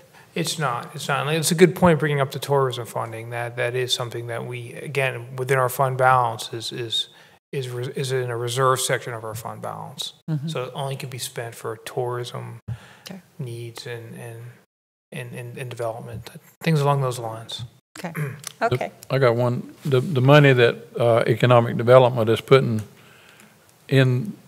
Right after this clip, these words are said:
Speaker 3: the two hundred fifty thousand dollars towards this project, that, that money becomes part of that fund also?
Speaker 1: Um, in a sense, yes, it does. It does. It's, it's an investment into the, into the building.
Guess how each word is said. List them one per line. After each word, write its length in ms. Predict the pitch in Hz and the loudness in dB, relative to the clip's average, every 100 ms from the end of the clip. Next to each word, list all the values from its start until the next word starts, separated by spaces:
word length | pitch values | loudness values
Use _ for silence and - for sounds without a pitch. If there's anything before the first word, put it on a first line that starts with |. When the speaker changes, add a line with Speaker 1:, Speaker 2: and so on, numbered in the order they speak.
| _ _ _ | _ _ _
Speaker 3:
the 160 | 170 113 | -8 -2
two 180 | - 131 | 4 4
hundred 200 | 127 113 | 4 0
fifty 240 | 117 107 | -4 -2
thousand 400 | 113 117 110 113 | 0 2 2 6
dollars 320 | 113 117 110 | 8 8 6
towards 360 | - 127 120 113 | 4 4 4 4
this 160 | 110 | 0
project, 680 | - 120 123 113 110 - 165 | 2 4 6 6 0 -2 0
that, 340 | 120 - - - - _ | 2 2 0 -14 -20 _
that 220 | 120 135 | 6 8
money 260 | 120 120 113 | 8 6 4
becomes 420 | 107 - 113 107 | 2 4 2 2
part 280 | - 117 110 | 6 8 8
of 60 | |
that 220 | 110 110 - | 6 4 2
fund 300 | 117 113 110 | 2 4 6
also? 540 | 110 110 110 110 104 - - _ _ _ _ _ - - _ _ _ _ _ | 6 4 4 2 2 -6 -20 _ _ _ _ _ -20 -20 _ _ _ _ _
Speaker 1:
Um, 280 | 180 160 170 | -2 0 -2
in 80 | 190 | -4
a 60 | 175 | -2
sense, 380 | 185 185 - | 0 0 0
yes, 180 | 180 156 | -4 -2
it 100 | 143 | -4
does. 460 | 156 135 123 135 - | 0 0 -2 -6 -10
It 80 | 147 | -2
does. 200 | 147 127 | -2 -2
It's, 260 | 131 131 | -6 -8
it's 220 | 151 147 139 | -8 -6 -4
an 100 | 131 | -2
investment 540 | 127 143 135 143 127 | 4 4 4 -2 -4
into 200 | 131 131 | -4 -4
the, 200 | 120 143 | -6 -8
into 200 | 131 131 | -6 -6
the 80 | 120 | -6
building. 520 | 127 131 120 113 | -4 -4 -4 -10